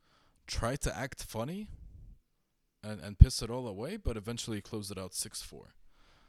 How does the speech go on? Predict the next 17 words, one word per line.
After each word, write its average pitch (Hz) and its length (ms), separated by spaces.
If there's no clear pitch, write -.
Really 127 380
bad 123 280
for 113 140
Big 110 240
Julie 113 260
Nemo, 113 260
really 131 340
bad 117 260
for 110 180
all 113 120
the 104 100
Germans. 87 340
Uh, 85 320
I'm 107 140
never 131 260
gonna 131 220
bet 120 240